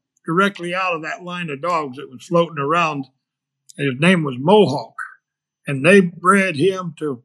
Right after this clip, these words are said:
just about every female that come and heat there for a year or two. And, uh, there was a, there was a bunch of 'em out of him, and,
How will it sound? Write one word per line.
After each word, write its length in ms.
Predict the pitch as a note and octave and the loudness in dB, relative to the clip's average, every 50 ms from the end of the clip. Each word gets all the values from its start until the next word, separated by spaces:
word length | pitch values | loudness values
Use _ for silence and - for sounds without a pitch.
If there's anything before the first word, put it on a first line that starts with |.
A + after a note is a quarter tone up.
| _ _ _ | _ _ _
just 260 | - G3+ E3+ - - | 0 0 0 0 -4
about 320 | D#3+ D3 E3 F#3 F3+ E3+ | -6 -2 0 0 2 0
every 280 | E3+ F3 E3+ D3+ C#3 B2+ | 0 -2 -4 -6 -8 -14
female 680 | - _ F#3 F#3+ F3 D3+ D3 C#3+ C#3 C3+ C3+ B2 - _ _ _ _ _ _ _ _ | -8 _ -4 -2 -2 -4 -4 -6 -6 -6 -6 -8 -10 _ _ _ _ _ _ _ _
that 140 | - C#3 - | -10 -10 -2
come 180 | - F3 D#3 C#3+ | 0 0 0 0
and 100 | C#3 C3 | -2 -2
heat 280 | C3+ F#3+ F#3 D#3 - _ | -2 -2 -2 -4 -10 _
there 200 | - D3 C#3 B2 | -4 -2 -2 -2
for 220 | - _ D3 B2+ | -2 _ -6 -4
a 60 | B2+ C#3 | -2 0
year 220 | D3+ E3 E3 C#3+ B2+ | 2 2 2 2 -2
or 80 | A2+ _ | -4 _
two. 260 | - C3+ B2 A#2+ G#2+ - C#3 | -14 -14 -12 -14 -14 -12 -10
And, 300 | B2 A#2+ B2 B2 A#2+ A#2+ | -10 -8 -8 -8 -4 -2
uh, 180 | A#2+ A#2 A2+ - _ _ _ _ _ _ _ _ _ _ _ _ _ _ _ | -2 -2 -4 -6 _ _ _ _ _ _ _ _ _ _ _ _ _ _ _
there 100 | - E3 | 2 4
was 140 | D#3+ C#3 B2 | 4 4 2
a, 140 | B2+ A#2 - - | -2 -6 -4 -4
there 100 | D#3+ D#3+ | -2 -2
was 120 | C3+ B2 | -2 -2
a 60 | C3 | -6
bunch 340 | A#2 B2 D3 F#3 F#3+ F3 F3+ | -4 0 2 2 2 2 2
of 160 | F3+ E3 D3+ | 0 -2 -2
'em 100 | C#3+ C#3 | -4 -4
out 220 | D3+ F3+ F3+ F#3 F#3 | -2 -2 0 0 -2
of 180 | F3+ F3+ F3 | -4 -6 -6
him, 160 | F#3 F#3+ F3+ | -8 -8 -8
and, 320 | D3+ D3 C#3 C3 C#3+ C3+ | -8 -12 -12 -12 -14 -16